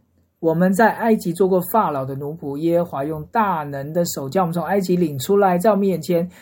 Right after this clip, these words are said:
将重大可怕的神迹奇事施行在埃及地和那法老兵他们全家身上，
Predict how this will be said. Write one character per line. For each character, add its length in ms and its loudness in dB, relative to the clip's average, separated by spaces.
将 300 0
重 380 4
大 240 0
可 200 -10
怕 160 -2
的 80 -6
神 240 -8
迹 180 -4
奇 220 -4
事 180 -4
施 160 -4
行 160 -2
在 140 -2
埃 340 0
及 180 0
地 160 4
和 100 0
那 140 2
法 160 0
老 120 -2
兵 120 -4
他 80 -6
们 80 -8
全 160 -10
家 120 -4
身 180 -4
上， 180 -2